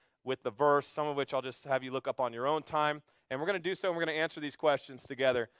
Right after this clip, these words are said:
Exodus twenty-seven, he says this, "You shall not take the name of the Lord your God in vain.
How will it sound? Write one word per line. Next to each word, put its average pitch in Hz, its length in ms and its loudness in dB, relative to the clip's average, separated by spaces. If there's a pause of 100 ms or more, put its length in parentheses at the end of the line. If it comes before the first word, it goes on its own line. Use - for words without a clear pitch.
(120)
Exodus 208 460 4
twenty-seven, 220 720 2
he 151 60 -4
says 190 400 2
this, 170 340 2
"You 220 160 -2
shall 220 160 -6
not 214 180 4
take 226 240 4
the 196 80 -2
name 214 240 4
of 208 120 -2
the 185 80 2
Lord 208 320 6
your 202 240 4
God 185 360 6
in 175 280 -2
vain. 170 440 4